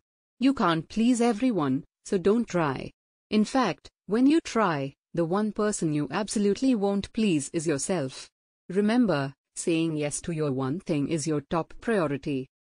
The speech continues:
As long as you can keep this in perspective, saying no to anything that keeps you from keeping your time block should become something you can accept. Then it's just a matter of how.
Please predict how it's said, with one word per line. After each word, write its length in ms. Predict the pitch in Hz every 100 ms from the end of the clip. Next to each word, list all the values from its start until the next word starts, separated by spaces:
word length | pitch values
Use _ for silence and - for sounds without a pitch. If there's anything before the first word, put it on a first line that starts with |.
| _
As 180 | 175 160
long 240 | 170 190 208
as 160 | 196
you 100 | 214
can 260 | 214 196 185
keep 260 | - - -
this 180 | 202 -
in 220 | 185 180
perspective, 800 | 196 190 - 170 - 127 98 - _ -
saying 480 | - 175 170 160 165
no 160 | 165
to 160 | 170 -
anything 460 | 190 208 - 160 151
that 180 | 151
keeps 340 | - 180 - -
you 120 | 196
from 260 | - 151 147
keeping 380 | 208 196 202
your 160 | 185 170
time 360 | - 160 165 160
block 260 | 185 208
should 240 | - 185 147
become 360 | 165 170 165
something 420 | 165 185 190 220
you 120 | 220 190
can 180 | 165
accept. 640 | 160 - - 156 - - - _ _ _ -
Then 300 | 165 190 190
it's 220 | 180 -
just 300 | - 196 -
a 40 |
matter 340 | 196 202 247 170
of 220 | - 160
how. 340 | - 165 135